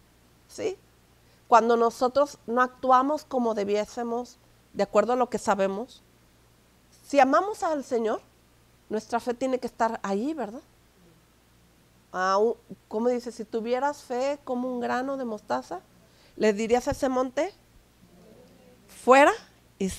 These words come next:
y se tiene que mover, ¿verdad? Y el grano de mostaza, ¿cómo es? Es como un puntito, ¿verdad? Como la chía, un tamañito así chiquitito,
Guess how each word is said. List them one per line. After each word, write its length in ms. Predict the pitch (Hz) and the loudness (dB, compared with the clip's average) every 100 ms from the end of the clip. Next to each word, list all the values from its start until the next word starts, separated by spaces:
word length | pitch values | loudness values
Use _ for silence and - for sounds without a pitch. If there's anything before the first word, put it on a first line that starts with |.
| - | -6
y 80 | |
se 140 | 185 185 | -4 -4
tiene 240 | 196 196 | -2 -2
que 120 | 202 | -2
mover, 380 | 175 165 190 311 | -2 -2 -2 -4
¿verdad? 320 | 233 170 196 277 _ _ _ _ _ _ _ _ _ - | -6 -10 -10 -14 _ _ _ _ _ _ _ _ _ 0
Y 300 | 240 240 - | 2 2 2
el 140 | 233 220 | 2 2
grano 280 | 254 285 | 2 0
de 100 | 349 | -4
mostaza, 520 | 302 285 - 269 - 285 | -4 -4 0 0 0 -2
¿cómo 320 | 269 262 285 | 0 0 2
es? 280 | 330 349 - _ | 0 -4 -16 _
Es 120 | 233 | -18
como 460 | - 277 269 247 - - - | -8 -4 -2 -2 -4 -12 -10
un 180 | 240 | -8
puntito, 640 | 240 294 254 285 294 311 247 | -6 -6 -6 -8 -8 -6 -6
¿verdad? 280 | 226 247 - - _ - - - _ _ _ - _ _ _ _ _ - | -6 -10 -14 -20 _ -20 -20 -20 _ _ _ -20 _ _ _ _ _ -6
Como 260 | 233 214 | 0 6
la 200 | 220 214 | 8 8
chía, 320 | - 277 294 269 | 6 2 4 2
un 120 | 262 | 2
tamañito 480 | 262 247 247 240 247 | 2 2 0 0 -2
así 120 | 254 | -4
chiquitito, 680 | - - - - 240 - | -8 -6 -6 -2 -4 -2